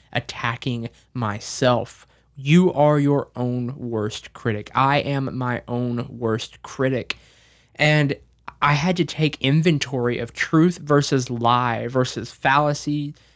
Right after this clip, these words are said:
I had to get rid of the stigmas that I had created about myself and look through other people's perspectives back at me.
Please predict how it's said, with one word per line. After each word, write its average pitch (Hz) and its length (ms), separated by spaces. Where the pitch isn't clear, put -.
I 127 60
had 143 180
to 139 80
get 151 220
rid 151 240
of 139 140
the 120 100
stigmas 160 560
that 143 100
I 139 100
had 139 220
created 123 380
about 104 340
myself 147 460
and 123 260
look 131 180
through 135 520
other 160 240
people's 156 300
perspectives 135 680
back 123 420
at 127 220
me. 123 560